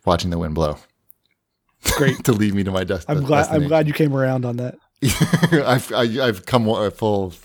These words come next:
Speaker 1: uh, one eighty on that. Uh, it is cool. It's cool. Everything, I don't know. It's very stylistic. That game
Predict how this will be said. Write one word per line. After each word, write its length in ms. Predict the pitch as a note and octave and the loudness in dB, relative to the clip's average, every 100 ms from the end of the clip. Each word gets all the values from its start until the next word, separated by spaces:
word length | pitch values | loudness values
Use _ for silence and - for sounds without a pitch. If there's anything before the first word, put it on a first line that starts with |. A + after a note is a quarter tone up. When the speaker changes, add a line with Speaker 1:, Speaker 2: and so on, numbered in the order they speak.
| - | -6
Speaker 1:
uh, 240 | G2 F2+ | -2 -2
one 180 | F2+ F#2 | -2 -4
eighty 240 | F2+ E2+ | -4 -4
on 120 | E2+ E2 | -4 -4
that. 220 | D#2+ - _ _ _ - _ _ _ _ _ _ _ - _ | -6 -10 _ _ _ -20 _ _ _ _ _ _ _ -20 _
Uh, 280 | F#2 E2+ D#2+ | -6 -4 0
it 80 | A#2 | 4
is 160 | A3+ - | 4 2
cool. 300 | D#3+ G#3 A#2+ | 0 2 2
It's 120 | G#2 | -2
cool. 240 | - B3 D3+ | -2 0 0
Everything, 260 | D3+ E3 | 0 -2
I 80 | D3+ | -4
don't 100 | F3+ | -4
know. 240 | G#3 C3+ E2+ _ _ _ | -2 -4 -6 _ _ _
It's 200 | F3 - | -20 -6
very 200 | C#3 F#3 | 0 0
stylistic. 720 | E3 D#3+ D3 C#3 - F#2 - - _ _ _ _ _ _ _ | 2 2 2 0 -4 -10 -12 -20 _ _ _ _ _ _ _
That 160 | - E2+ | -10 -6
game 260 | F2+ E2 | -2 -4